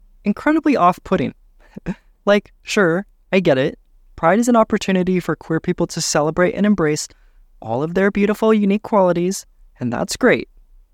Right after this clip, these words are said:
But over the past few years, I've started to notice that the shadow side of pride is becoming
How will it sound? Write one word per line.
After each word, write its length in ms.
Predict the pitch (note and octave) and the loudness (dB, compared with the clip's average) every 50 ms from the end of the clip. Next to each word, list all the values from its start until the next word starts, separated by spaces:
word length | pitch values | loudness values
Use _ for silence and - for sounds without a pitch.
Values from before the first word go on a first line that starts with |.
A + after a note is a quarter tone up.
| _ _ - | _ _ -4
But 240 | - E3+ F3 - - _ _ _ _ - _ _ _ _ _ _ _ _ - | 0 2 2 0 -2 _ _ _ _ -20 _ _ _ _ _ _ _ _ -6
over 220 | C#3 C#3+ D#3 F3+ | -6 -2 0 0
the 80 | F#3+ - | -2 0
past 340 | - F#3 G3+ G#3 - - | 2 2 2 2 0 -2
few 120 | - G#3+ G#3+ | -2 0 0
years, 480 | G#3 G#3+ A3+ G#3 E3 D#3 F3+ F#3 - - _ - | 2 2 2 2 2 2 0 -2 -6 -12 _ -8
I've 320 | D3 D3 D3 D#3 D#3 D3+ - D3 - | -4 -2 -2 -2 -2 -4 -8 -12 -10
started 380 | - - D#3 D#3+ D#3 D#3 - | -4 -2 0 0 0 -2 -4
to 120 | - - D#3 | -2 -2 -2
notice 520 | D#3+ E3 F3 F3 D#3+ E3 E3 - - - _ _ _ _ _ - | 0 2 2 2 0 -2 -4 -6 -10 -12 _ _ _ _ _ -14
that 420 | C#3 C3 B2 C#3 C3+ C3+ C#3 - - | -12 -4 -2 -2 0 0 -2 -4 -6
the 460 | - C#3 C#3+ D3+ D3 D3 C#3+ C#3 C3 _ _ _ _ _ _ _ | -10 -4 -2 -2 0 0 -2 -2 -4 _ _ _ _ _ _ _
shadow 560 | - - - - - C#3 C#3+ F#3 B3 C4 A3 | -12 -10 -8 -6 -4 -2 0 2 2 2 2
side 500 | F#3 - - C#3+ B2 A#2 A#2+ C#3 F3+ G3 _ _ _ - | 0 -4 -4 -2 -2 0 -2 -4 -6 -8 _ _ _ -8
of 200 | - D3+ - - _ | -6 -6 -6 -6 _
pride 420 | - - D#3+ C#3+ B2+ C3+ D3+ F#3+ _ _ _ _ _ _ _ _ _ - | -4 -2 0 0 0 -2 -4 -8 _ _ _ _ _ _ _ _ _ -6
is 220 | D3 D#3 D#3 C#3+ - | -4 -4 -4 -4 -2
becoming 680 | - E3 D#3 - F3 F#3+ G3+ F#3+ E3+ D#3 E3+ F#3+ | -2 -2 -2 0 2 2 4 4 2 2 0 -2